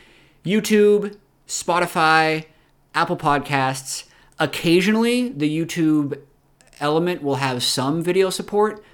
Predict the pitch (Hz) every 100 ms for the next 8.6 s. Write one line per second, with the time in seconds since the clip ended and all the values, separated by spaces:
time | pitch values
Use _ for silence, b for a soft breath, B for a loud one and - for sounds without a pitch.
0 | B 151 147 139 147 151 165 151 147 139
1 | 135 135 - 139 139 - - 127 123 117
2 | 113 - 123 123 147 143 139 123 110 -
3 | 117 117 - 113 110 120 156 - B B
4 | B - 123 113 123 123 120 120 120 -
5 | 117 120 120 - 117 113 113 110 - 113
6 | 123 113 - 120 113 - 107 123 127 110
7 | 110 110 107 117 101 107 104 98 - 110
8 | 127 117 107 101 101